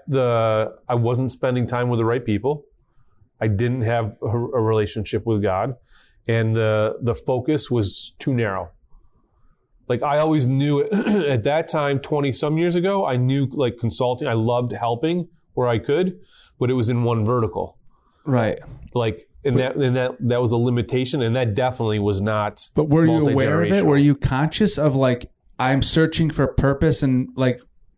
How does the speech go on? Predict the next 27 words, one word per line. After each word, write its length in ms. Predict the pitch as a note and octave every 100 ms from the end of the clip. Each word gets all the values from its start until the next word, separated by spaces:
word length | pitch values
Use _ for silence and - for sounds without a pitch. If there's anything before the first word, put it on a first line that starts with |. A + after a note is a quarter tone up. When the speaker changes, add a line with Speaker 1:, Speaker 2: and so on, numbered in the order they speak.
| -
Speaker 2:
as 160 | C#3+ A#2+
Speaker 1:
Yeah. 160 | G2+
Speaker 2:
a 20 | D3
young 220 | D3+ D#3+
person, 360 | D#3 D3 B2+
was 180 | B2+ B2
it 60 | A#2+
Speaker 1:
Yep. 80 | A2+
Speaker 2:
stirring 440 | - E3 F3 F#3
inside 380 | E3 - B2+ D3
of 100 | D3
you? 240 | F3 F#3 -
Speaker 1:
Yep. 300 | B2+ A#2+ G#2+ - -
Always 400 | B2+ C3 C#3 C#3
knew 260 | B2+ C3+ C3
I 20 |
wanted 440 | A#2+ B2+ B2+ B2 A2
to 60 |
be 180 | A2 A2+
a 60 | A2+
part 320 | - A#2+ A#2
of 80 | A2
something 500 | B2 G#2 G#2 G2 F#2+
bigger 380 | A2+ G#2+ A2 G2+
than 180 | G2
Speaker 2:
Right. 80 | G2
Speaker 1:
myself. 560 | A#2+ G2+ G2 F2+ -